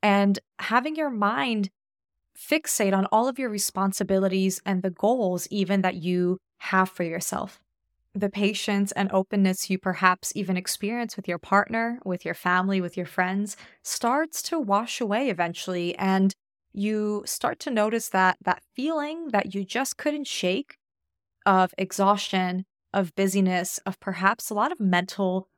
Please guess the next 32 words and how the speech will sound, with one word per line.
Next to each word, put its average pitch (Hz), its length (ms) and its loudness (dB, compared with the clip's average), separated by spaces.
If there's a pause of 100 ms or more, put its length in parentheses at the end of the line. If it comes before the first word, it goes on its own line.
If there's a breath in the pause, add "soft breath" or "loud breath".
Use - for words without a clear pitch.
rumination 175 720 0
and 175 120 0
unease 175 640 -2 (240)
before 196 540 2
you 247 180 -2
went 247 160 2
away 247 160 0
on 240 140 0
vacation, 262 720 -2 (340)
the 190 100 2
very 196 320 4
thing 202 280 0
that 190 200 0
pushed - 480 -4
you 196 160 0 (480)
and 190 160 2
told 202 320 0
you 196 100 2
that 180 140 2
you 180 80 -2
even 180 400 0
need 254 220 2
a 330 60 2
vacation, 170 840 -2 (540)
starts 262 640 0
to - 200 -10
slowly 190 560 0
trickle 190 360 -2
back 165 380 -2 (100)
into 185 600 -2
your 175 180 -2
life. 160 400 -4